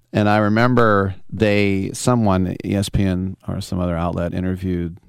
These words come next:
Yankees G M Brian Cashman. And they asked him about this situation. And he's like, "Well, you know, that's the White Sox deal." And they go, "Well, is the clubhouse for you guys? Is that the players?" He said, "No.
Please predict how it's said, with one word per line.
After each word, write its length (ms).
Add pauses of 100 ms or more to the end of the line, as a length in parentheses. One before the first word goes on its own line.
(140)
Yankees 480
G 180
M 180
Brian 360
Cashman. 680 (1040)
And 140
they 100
asked 240
him 140
about 280
this 140
situation. 840 (580)
And 100
he's 180
like, 200
"Well, 300
you 100
know, 120
that's 400
the 80
White 240
Sox 340
deal." 380
And 100
they 80
go, 120
"Well, 360 (560)
is 220
the 200
clubhouse 800 (500)
for 180
you 240
guys? 460
Is 140
that 160
the 80
players?" 460
He 120
said, 340
"No. 260